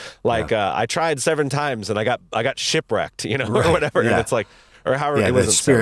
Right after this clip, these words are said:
Speaker 1: seven times,
Speaker 2: kept
Speaker 1: but
Speaker 2: telling him, uh,
Speaker 1: Yeah.
Speaker 2: no.
Speaker 1: He kept moving him, like, you
Speaker 2: Yeah.
Speaker 1: know, that, like, there's, he's s-, a vision of people in here crying out, like,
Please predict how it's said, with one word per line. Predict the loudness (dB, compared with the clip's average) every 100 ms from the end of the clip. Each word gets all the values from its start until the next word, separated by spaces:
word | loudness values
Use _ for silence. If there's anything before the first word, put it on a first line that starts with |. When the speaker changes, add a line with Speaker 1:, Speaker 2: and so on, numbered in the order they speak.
| 2
Speaker 1:
seven | -2
times, | -2
Speaker 2:
kept | -2
Speaker 1:
but | 0
Speaker 2:
telling | 0 0
him, | -4 -8 -8
uh, | -8 -8 -8 0
Speaker 1:
Yeah. | 2 2
Speaker 2:
no. | 0 -2 -6 -8
Speaker 1:
He |
kept | -4 -2 2
moving | 2 2 2
him, | 0
like, | -2 0
you |
Speaker 2:
Yeah. | 0
Speaker 1:
know, | 0
that, | -2 -2
like, | -2 0
there's, | -2 -2
he's | -2 -2 -2
s-, | -4 -6 -4
a | -2
vision | 0 0 0 -2
of | -2
people | -4 0 2
in | 2
here | 0 0 0 -2
crying | -4 -4 -2
out, | -2 -2
like, | -4